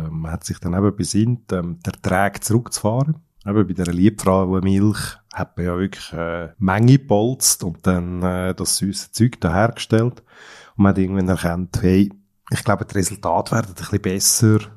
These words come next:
wenn wir den Ertrag runterfahren tun, wenn wir mit Rebberg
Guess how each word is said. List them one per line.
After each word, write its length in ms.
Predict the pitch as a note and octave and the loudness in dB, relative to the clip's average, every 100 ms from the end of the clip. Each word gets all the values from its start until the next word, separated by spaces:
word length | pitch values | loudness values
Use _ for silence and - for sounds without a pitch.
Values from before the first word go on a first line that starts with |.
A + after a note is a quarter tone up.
| - _ _ - - - - | -20 _ _ -20 -20 -8 0
wenn 120 | G2+ | 0
wir 60 | |
den 160 | F2+ G2 | 0 -4
Ertrag 480 | - G2 F#2+ - - | -2 -2 -2 -4 -2
runterfahren 580 | A#2 B2 G#2+ G#2 A2 A2 | 2 4 2 0 -2 2
tun, 420 | G2+ G2+ G#2 G#2 - | 6 6 4 -4 -8
wenn 280 | - G2 F2+ | -4 -2 -2
wir 180 | F2 - - | -4 -10 -4
mit 380 | F#2+ F#2 - - | -2 -2 -4 0
Rebberg 840 | - A2+ A#2+ - F#2+ F2 - - | 4 4 2 0 0 0 -2 -6